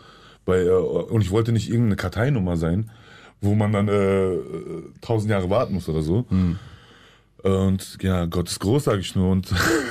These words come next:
Speaker 1: <laughs> dann kam das mit diesem Casting eben und auch, äh, durch die Empfehlung von Kidabi.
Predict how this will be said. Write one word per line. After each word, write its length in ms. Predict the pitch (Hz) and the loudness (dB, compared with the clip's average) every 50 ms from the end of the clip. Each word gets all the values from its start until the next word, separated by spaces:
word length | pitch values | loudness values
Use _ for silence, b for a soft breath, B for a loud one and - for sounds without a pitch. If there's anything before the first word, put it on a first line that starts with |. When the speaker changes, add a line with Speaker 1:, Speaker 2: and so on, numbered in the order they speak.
| - - - 123 | -6 -4 -4 -4
Speaker 1:
<laughs> 580 | 110 - - - - - - - - - - - | -4 -4 -6 -8 -8 -8 -8 -8 -8 -10 -4 -2
dann 180 | - 113 110 | 0 0 0
kam 240 | - 110 101 98 120 | 0 0 0 2 2
das 180 | 135 135 113 120 | 2 0 0 -4
mit 160 | 123 - - | -8 -10 -6
diesem 180 | - 107 101 | -4 -4 -2
Casting 500 | 98 - 87 90 104 107 - 139 135 139 | 0 0 0 0 0 -2 -4 -2 -2 0
eben 260 | 127 120 127 131 131 - - - - | 0 2 2 0 0 -4 -6 -6 -2
und 380 | 104 101 104 110 107 - - - - _ _ _ _ _ _ - - | 0 0 0 0 -2 -4 -10 -18 -20 _ _ _ _ _ _ -8 -4
auch, 280 | - 98 101 95 - - | -2 -2 0 -2 -4 -6
äh, 200 | 120 - 98 101 | -4 -2 0 0
durch 180 | 95 95 90 - | 0 0 -2 0
die 80 | - | 0
Empfehlung 360 | 95 92 90 - 101 101 101 | -2 0 0 0 0 0 0
von 120 | 90 92 87 | 0 -2 -2
Kidabi. 540 | - 113 104 104 104 107 107 107 113 113 | -2 0 0 0 0 0 0 0 0 -2